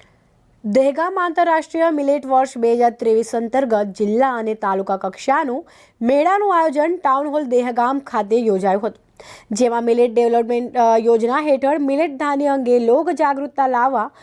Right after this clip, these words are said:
અને આ પ્રકારના ધાન્યનો લોકો રોજિંદા જીવનમાં ઉપયોગ કરતા થાય તે માટે સંયુક્ત રાષ્ટ્ર દ્વારા આંતરરાષ્ટ્રીય મિલેટ વર્ષ તરીકે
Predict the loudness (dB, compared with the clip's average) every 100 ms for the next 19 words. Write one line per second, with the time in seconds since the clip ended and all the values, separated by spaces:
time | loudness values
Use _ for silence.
0 | -20 _ -2 0 0 0 0 0 0 2
1 | 0 2 0 0 2 2 2 2 0 -2
2 | -2 0 0 0 -2 -2 -2 -2 -2 0
3 | -2 0 -2 0 -2 0 -2 -2 -4 -4
4 | -6 -4 -4 -2 -2 -2 -6 -20 -6 0
5 | 0 0 0 0 0 -2 -2 0 2 0
6 | 0 -2 0 -2 -2 -2 0 0 0 0
7 | -2 0 -2 -2 -4 -10